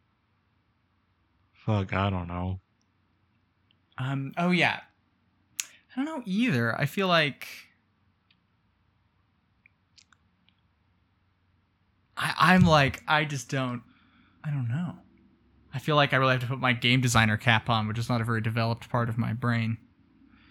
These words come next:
Speaker 1: I'll probably
Speaker 2: Um,
Speaker 1: do, like, a shoulder tap and then, like, one eighty and then just keep doing that.
Speaker 2: <laughs>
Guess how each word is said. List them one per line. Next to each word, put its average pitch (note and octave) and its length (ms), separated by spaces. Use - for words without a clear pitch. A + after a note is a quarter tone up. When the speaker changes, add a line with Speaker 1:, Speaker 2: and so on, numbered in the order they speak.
Speaker 1:
I'll D#3 120
probably F3 300
Speaker 2:
Um, C#3 40
Speaker 1:
do, C3 140
like, A#2+ 180
a G#2+ 60
shoulder G#2 420
tap G#2 380
and F#2+ 160
then, F#2+ 120
like, F#2+ 200
one F#2+ 240
eighty F#2+ 380
and F2+ 180
then F2 120
just F2+ 200
keep F2 200
doing E2+ 280
that. E2+ 240
Speaker 2:
<laughs> G#3 160